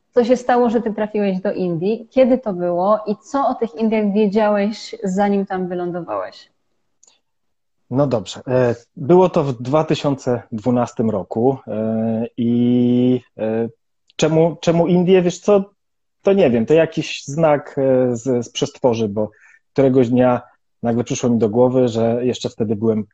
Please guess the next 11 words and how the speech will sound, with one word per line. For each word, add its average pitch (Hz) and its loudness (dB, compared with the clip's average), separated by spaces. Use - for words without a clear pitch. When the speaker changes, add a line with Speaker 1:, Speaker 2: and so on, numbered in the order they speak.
Speaker 2:
początkującym 131 0
fotografem, 127 0
e, 110 -6
przyszło - -4
mi 117 0
do 113 0
głowy, 120 2
że 120 2
chcę - 0
się 156 2
uczyć 131 0